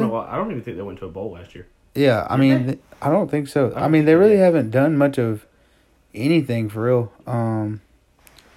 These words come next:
Speaker 1: let's see if I can go back here. Oh, that's twenty seventeen.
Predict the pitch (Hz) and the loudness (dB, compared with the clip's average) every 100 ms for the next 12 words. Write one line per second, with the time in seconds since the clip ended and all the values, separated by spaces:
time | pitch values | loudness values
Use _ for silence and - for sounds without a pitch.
0 | _ _ _ - - - - - _ _ | _ _ _ -16 -14 -14 -14 -16 _ _
1 | - 123 143 123 120 113 117 71 - - | -16 -16 -14 -16 -16 -16 -16 -16 -16 -18
2 | - - _ _ _ _ _ _ _ _ | -20 -20 _ _ _ _ _ _ _ _
3 | _ _ _ _ _ _ _ _ - 123 | _ _ _ _ _ _ _ _ -16 -16
4 | - - 117 117 - 123 131 120 113 127 | -16 -18 -16 -18 -16 -18 -16 -18 -18 -16
5 | 120 | -18